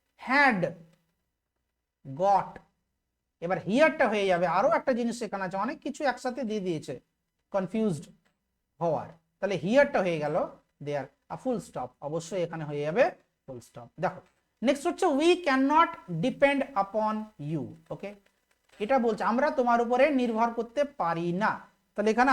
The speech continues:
আনসার কি হবে? ওকে, end the sentence with upon, বলছে সেন্টেন্সটাকে upon এই, আহ, যে ওয়ার্ডটা দিয়ে শেষ করতে হবে। দেখো এটার একটা ব্যাপার আছে, প্রথম কথা হচ্ছে তোমাকে একটা জিনিস বুঝতে হবে,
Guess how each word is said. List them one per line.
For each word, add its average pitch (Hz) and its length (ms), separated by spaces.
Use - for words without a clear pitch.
আনসার 226 300
কি 214 80
হবে? 120 140
ওকে, 254 140
end 370 220
the 403 80
sentence 320 460
with 240 160
upon, 143 240
বলছে 185 200
সেন্টেন্সটাকে 190 640
upon 262 340
এই, 220 80
আহ, 160 140
যে 160 100
ওয়ার্ডটা 190 400
দিয়ে 202 120
শেষ 151 120
করতে - 200
হবে। 120 180
দেখো 131 120
এটার 208 280
একটা - 220
ব্যাপার 139 320
আছে, - 160
প্রথম 302 220
কথা 370 160
হচ্ছে 370 240
তোমাকে 349 300
একটা 349 120
জিনিস 294 220
বুঝতে 233 260
হবে, 185 200